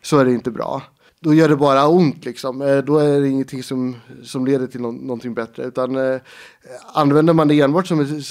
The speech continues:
skällsord så tycker jag att ni ska använda ett annat skällsord. Då så skrev hon tillbaka att nu har vi bytt skällsord så. Men annars har ju jag ingenting emot att man använder ord.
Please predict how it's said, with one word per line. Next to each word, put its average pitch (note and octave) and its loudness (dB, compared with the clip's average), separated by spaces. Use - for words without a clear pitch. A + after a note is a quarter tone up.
skällsord C3+ -6
så C#3 -14
tycker C3+ -12
jag A#2+ -4
att A#2 -8
ni B2 -8
ska A#2+ -8
använda A#2 -8
ett A#2+ -10
annat C3+ -4
skällsord. - -14
Då C3+ -4
så C3 -12
skrev B2 -12
hon B2 -10
tillbaka B2 -10
att - -16
nu C#3 -8
har C3+ -6
vi A#2+ -8
bytt B2 -14
skällsord B2 -8
så. - -10
Men D3 0
annars D3+ 0
har F#3 4
ju C#3 4
jag C3+ 4
ingenting B2+ -2
emot B2 -2
att A#2+ -4
man B2+ 0
använder B2+ 0
ord. B2+ -4